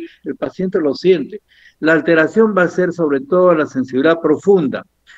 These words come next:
El colocar un diapasón en los malleolos, en las tibias y en las rodillas, el paciente no va a percibir, es decir, va a tener apalestesia.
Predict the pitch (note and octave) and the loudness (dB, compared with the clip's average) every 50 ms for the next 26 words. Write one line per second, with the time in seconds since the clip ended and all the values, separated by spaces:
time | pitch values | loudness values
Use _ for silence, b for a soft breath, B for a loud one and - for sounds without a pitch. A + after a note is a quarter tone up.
0 | B B B B - C#3+ C#3+ - F3 D#3+ D3+ D#3 D3 - G3+ A3 A3 A3 G3+ F3+ | B B B B -4 -4 -2 0 0 2 2 2 0 2 2 2 2 2 2 2
1 | F3+ E3 E3+ D3+ D3 C3+ - - F#3 F#3 F#3 F3 - - - _ b b b b | 2 2 2 0 -4 -4 0 2 2 2 2 0 -4 -12 -18 _ b b b b
2 | _ D3 D3+ D#3 D3 C#3+ C3+ C3 C3+ C3+ C#3 D3 E3+ F#3+ F#3+ F#3 E3 D3+ C#3 B2+ | _ -6 -4 -2 0 0 0 0 -2 -2 2 4 4 4 6 4 2 2 0 -2
3 | - - - E3+ E3 D#3+ D3+ C#3+ C3+ B2 - _ - F#3+ F3+ D#3 D3 C3 C3 - | -8 -8 -6 -4 -4 -2 -2 -4 -4 -6 -8 _ -4 -2 0 0 0 -2 -2 -4
4 | C#3+ E3+ F3+ F#3 E3+ D#3 D3 C#3+ D#3+ E3+ E3+ E3 D#3+ E3 - _ _ _ D3+ D3 | -6 -4 -2 0 0 0 0 2 4 4 4 4 2 0 -4 _ _ _ -6 -6
5 | B2+ C3+ D3+ C#3+ - - F#3 F#3 F3+ F3 F3+ F3 D#3+ D#3 D#3 E3 E3+ E3+ D#3+ D#3 | -4 -4 -6 -6 -4 -4 -4 -4 -4 -2 -2 -2 -2 0 -2 0 0 2 2 2
6 | E3 E3 E3 D#3+ - - E3 D#3 D3 C3 - - D#3 D#3 D#3+ F3 F3+ E3+ D#3 - | 2 2 2 0 0 0 0 0 0 -2 -2 0 2 2 4 4 4 4 2 0
7 | - _ _ b b b b b b - D3 D3+ C3+ - E3+ E3 D3+ E3 D#3+ - | -4 _ _ b b b b b b -2 -2 0 0 2 0 2 2 2 0 0
8 | - D#3 D3+ D3+ D#3 - - - F3 F3 F3+ F3 F3+ - - E3+ E3+ D#3+ D#3+ D#3 | 0 0 0 0 -2 -2 -2 -2 0 0 0 0 -2 -2 0 2 2 2 2 2
9 | D#3 D#3 C3+ - - - _ - F3 D3+ B2+ - - A2+ G#2+ F#2 | 2 0 -2 -4 -10 -8 _ 0 0 0 0 -4 -8 -8 -8 -8